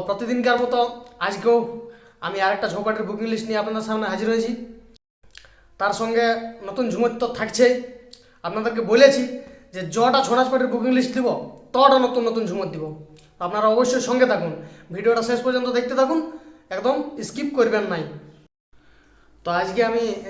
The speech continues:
যে ছৌ নাচ পার্টিটার বুকিং লিস্ট আপনাদের সামনে তুলে ধরব, সেটা হলো বীরগ্রাম মহাবীর ছৌ নৃত্য পার্টি,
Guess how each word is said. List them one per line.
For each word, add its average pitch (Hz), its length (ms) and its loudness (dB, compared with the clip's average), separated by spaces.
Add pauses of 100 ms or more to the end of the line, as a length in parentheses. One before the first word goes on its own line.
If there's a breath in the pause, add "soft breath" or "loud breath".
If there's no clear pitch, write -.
(100)
যে 214 140 2
ছৌ 202 100 -8
নাচ 214 180 -2
পার্টিটার 226 340 -2
বুকিং 220 240 -4
লিস্ট 220 180 -6
আপনাদের 214 240 -4
সামনে 220 220 -6
তুলে 220 160 -2
ধরব, 165 180 -2 (840 loud breath)
সেটা 190 260 -2
হলো 220 200 0 (440)
বীরগ্রাম 233 480 0 (400)
মহাবীর 220 460 0
ছৌ 196 140 -8
নৃত্য 214 260 -6
পার্টি, 165 180 -6